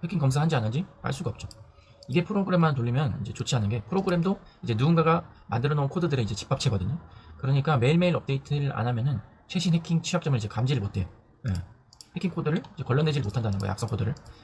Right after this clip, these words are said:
그래서 검사를 하는 그 순간, 그 실시간 그 검사를 하는 거를 이제 전문가가 이렇게 뜯어봐야 되는 거죠. 지금 제가 하는 업무가 그거고요. 어, 게다가 이제 프로그램이 이제 감지해내지 못한 영역들이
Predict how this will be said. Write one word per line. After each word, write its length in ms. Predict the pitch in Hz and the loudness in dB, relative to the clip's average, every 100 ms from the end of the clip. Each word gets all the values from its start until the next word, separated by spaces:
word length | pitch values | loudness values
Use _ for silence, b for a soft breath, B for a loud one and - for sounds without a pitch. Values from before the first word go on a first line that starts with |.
| - | -2
그래서 240 | 127 131 | 2 2
검사를 520 | 127 135 151 143 139 | 4 4 6 6 4
하는 140 | 143 147 | 2 2
그 100 | 123 | 0
순간, 380 | 143 175 165 - | 0 0 -2 -4
그 120 | 120 | -6
실시간 420 | - 170 - 180 | -6 -8 0 0
그 80 | 127 | 0
검사를 300 | 110 107 110 B B B - 120 | -2 -2 -2 B B B -4 0
하는 160 | 143 | 2
거를 140 | 127 131 | 2 0
이제 100 | 104 | 0
전문가가 680 | 107 127 131 120 131 151 151 | 0 2 2 2 2 2 2
이렇게 260 | 107 - | 0 -4
뜯어봐야 420 | 107 113 147 110 107 | -6 -2 -2 0 -2
되는 180 | 104 | -2
거죠. 200 | 98 - - - | -4 -8 -16 -8
지금 160 | - 147 | -4 -2
제가 220 | 123 120 | 0 2
하는 100 | 139 | 2
업무가 240 | 104 101 | 2 0
그거고요. 380 | 107 101 101 127 - B B B B _ | -2 -2 0 -2 -4 B B B B _
어, 140 | 104 104 | -4 0
게다가 260 | 127 135 | 2 4
이제 100 | 120 | 2
프로그램이 1000 | - 185 170 160 151 143 143 - 143 160 | -2 0 2 4 2 -2 -4 -4 -2 0
이제 160 | 104 113 | 0 -2
감지해내지 640 | 123 131 143 135 120 117 | 0 2 4 2 2 -2
못한 200 | 104 123 | -2 -2
영역들이 320 | 110 104 131 | -2 -2 -2